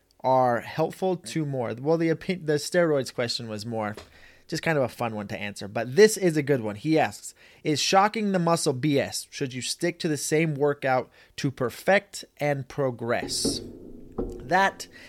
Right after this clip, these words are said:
is a great question. So, there's a big misconception around this, thinking that you need to shock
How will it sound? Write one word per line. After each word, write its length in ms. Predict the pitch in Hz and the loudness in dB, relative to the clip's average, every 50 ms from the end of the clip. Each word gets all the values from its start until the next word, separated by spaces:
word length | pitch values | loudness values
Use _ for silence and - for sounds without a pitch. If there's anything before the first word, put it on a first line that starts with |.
| - - | -20 -6
is 160 | - 156 147 139 | -4 -2 0 2
a 140 | 147 139 | 0 0
great 260 | 127 135 139 135 123 - | 0 0 -2 -2 -2 -2
question. 480 | - 131 107 - - - 101 92 - - _ _ _ _ | -6 -6 -6 -6 -8 -12 -14 -16 -16 -20 _ _ _ _
So, 460 | - - 208 214 180 147 117 107 - _ _ _ _ _ _ _ _ _ _ | -4 2 4 4 4 4 2 -4 -8 _ _ _ _ _ _ _ _ _ _
there's 160 | - 202 202 | -4 -2 -2
a 80 | 196 170 | -2 -2
big 320 | 139 127 - 220 247 226 | -4 0 0 0 0 0
misconception 880 | 208 208 214 202 - - - 185 160 - - 175 151 131 - - 123 120 | -2 -6 -6 -6 -6 -6 -8 -8 -8 -4 -4 -4 -4 -4 -6 -10 -10 -10
around 300 | 117 117 113 113 110 110 | -8 -6 -6 -8 -6 -8
this, 280 | 110 110 - - - - | -10 -10 -8 -10 -12 -8
thinking 520 | _ 180 180 170 - - 170 165 160 156 147 | _ -4 -4 -4 -4 -6 -6 -4 -4 -4 -2
that 380 | 139 151 151 147 139 - - | 2 4 4 4 4 2 -2
you 160 | - 143 156 156 | -4 -4 -2 0
need 240 | 160 165 165 156 - | 0 0 -2 -2 -2
to 200 | - 175 160 135 | -2 -2 -2 0
shock 760 | - - - - - 156 151 147 160 180 180 - - - - | -2 -2 -2 -2 2 6 6 6 6 6 0 -6 -16 -20 -20